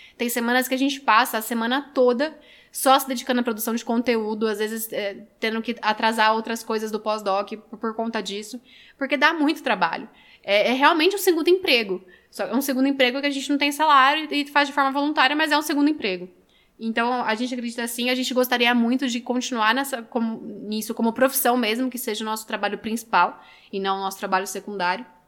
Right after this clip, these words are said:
E eu acho que com esse grande boom de divulgação, que, de acordar, despertar da força, como a Ana falou, né? É quase como um despertar da força. As pessoas perceberam que precisa fazer divulgação ci-, científica.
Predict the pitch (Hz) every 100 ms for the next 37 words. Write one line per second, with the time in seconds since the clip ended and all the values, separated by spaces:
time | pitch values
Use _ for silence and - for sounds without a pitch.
0 | _ _ _ _ _ _ 220 220 220 240
1 | - 247 240 240 233 214 - _ - -
2 | - - 240 226 262 294 247 240 311 277
3 | 226 220 214 220 - 214 208 214 202 160
4 | 185 214 202 180 190 _ _ - - _
5 | _ - - 233 226 226 226 185 202 -
6 | 226 226 247 240 233 220 247 247 269 269
7 | 196 208 202 196 208 208 202 185 - -
8 | - 208 190 190 247 240 220 208 220 240
9 | 262 285 277 277 269 262 254 247 285 277
10 | 226 214 220 214 226 247 247 269 226 247
11 | 277 269 254 285 - 302 254 240 202 196
12 | 196 190 196 196 196 190 202 - 202 202
13 | 185 180 180